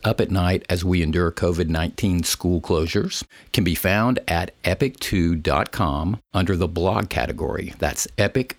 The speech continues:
two dot com in the blog category. Finally, there is a slight twist to this episode.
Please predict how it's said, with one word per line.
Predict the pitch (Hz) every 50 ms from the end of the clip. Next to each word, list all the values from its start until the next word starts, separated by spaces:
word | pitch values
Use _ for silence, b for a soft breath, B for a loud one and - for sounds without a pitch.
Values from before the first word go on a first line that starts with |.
| -
two | - - - 117 85 69 71 73 87 110 - - 78
dot | 73 - 80 73 85 - -
com | - - 78 71 73 76 76 85 101 - - -
in | - 92
the | 87 87
blog | 78 104 98 101 98 95
category. | - - - - - - - 73 - - 90 - - _ B B B B
Finally, | B - - 123 127 139 131 98 73 65 - 69 - - B B B
there | - - 69 82 90 90 90 -
is | - - 123 123 120 101 107
a | 82
slight | - - - 113 104 127 - -
twist | - - - 98 90 80 80 - - - - -
to | -
this | 107 78 82 -
episode. | - - - - - - - 76 85 82 87 92